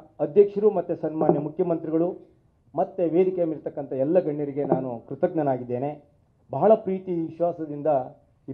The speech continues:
ಪಕ್ಷದಲ್ಲಿ ಅತ್ಯಂತ ಹೆಚ್ಚು ಗೌರವಯುತವಾಗಿ ನನ್ನನ್ನು ಬರಮಾಡ್ಕೊಂಡಿದ್ದೀರಿ. ನಾನು ಹದಿನಾರನೇ ಲೋಕಸಭಾ ಸದಸ್ಯನಾಗಿ ಇದ್ದಂಥ ಸಂದರ್ಭದಲ್ಲಿ ಸನ್ಮಾನ್ಯ ಪ್ರಧಾನಮಂತ್ರಿಗಳು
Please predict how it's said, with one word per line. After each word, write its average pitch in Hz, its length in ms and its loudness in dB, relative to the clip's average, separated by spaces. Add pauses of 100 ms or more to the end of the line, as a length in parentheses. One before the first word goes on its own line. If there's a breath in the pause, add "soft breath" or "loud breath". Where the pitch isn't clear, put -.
ಪಕ್ಷದಲ್ಲಿ 165 400 0
ಅತ್ಯಂತ 190 340 -2 (140)
ಹೆಚ್ಚು 156 260 -4 (440)
ಗೌರವಯುತವಾಗಿ 175 760 4
ನನ್ನನ್ನು 139 380 -4 (640)
ಬರಮಾಡ್ಕೊಂಡಿದ್ದೀರಿ. 139 720 0 (920)
ನಾನು 226 280 4
ಹದಿನಾರನೇ 240 500 4
ಲೋಕಸಭಾ 202 420 0
ಸದಸ್ಯನಾಗಿ 170 680 -2 (200)
ಇದ್ದಂಥ 151 240 -4 (120)
ಸಂದರ್ಭದಲ್ಲಿ 143 560 -2 (1200)
ಸನ್ಮಾನ್ಯ 190 460 4 (1120)
ಪ್ರಧಾನಮಂತ್ರಿಗಳು 151 720 0